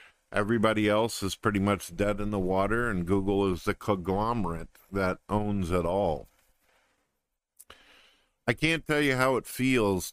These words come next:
to watch people every single day make videos where they laugh at people, they hurt people, they insult people, they psychologically rape people, they violate people's space,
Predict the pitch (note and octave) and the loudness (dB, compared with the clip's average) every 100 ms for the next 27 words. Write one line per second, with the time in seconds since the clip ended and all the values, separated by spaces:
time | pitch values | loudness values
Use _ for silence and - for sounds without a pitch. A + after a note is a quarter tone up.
0 | - G2+ F#2 F2+ - _ _ _ _ _ | -4 0 2 0 -4 _ _ _ _ _
1 | F#2 G#2 A#2+ B2 - - F#2+ - F#2 A#1+ | 0 2 2 -2 -6 -2 -2 0 -2 0
2 | A2+ A2 B2+ A2+ - A2 G#2 F2+ G#2 G2+ | 0 0 -2 -2 -4 -2 -2 -2 -2 0
3 | F2+ F2+ F#2 G#2+ - G2+ A2 G2 E2 D#2 | 0 0 0 -2 -2 -2 0 2 0 -2
4 | E2 - - _ _ - _ _ - G2+ | -8 -10 -18 _ _ -20 _ _ 0 2
5 | G2 F#2 G2+ A#2 A#2+ - A#2+ - A2 A#2 | 4 4 4 4 0 0 -4 -4 -4 -4
6 | - G#2+ A2 G#2+ F#2+ E2+ D2+ - A#2+ A2 | -2 0 2 2 2 0 -2 -2 -2 -2
7 | - A#2+ G#2+ - G#2 G2+ G2 F2 E2+ E2 | -6 -6 -4 0 2 2 2 0 -2 -6
8 | - A2+ A2 - A2 G#2 G#2 G2+ F2+ E2+ | -4 0 -2 -2 -4 -2 0 2 2 0
9 | - A2 A2 - G2+ F#2 F#2+ F#2 F#2 F#2 | -2 0 0 0 -2 -2 -2 -4 -6 -4
10 | F#2 F2 E2 E2+ G2+ - - G#2+ G2 F#2 | 0 0 0 0 0 -2 -8 -8 -6 -2
11 | G#2 - - - - - G2 E2+ F2+ G#2 | -2 -2 -12 -20 -8 0 0 2 2 4
12 | A2 A2 G#2 - - F#2+ F2+ E2 - - | 4 2 0 -2 -8 -6 -6 -6 -8 -2
13 | A2 A#2 A2 - - | 0 0 -2 -8 -16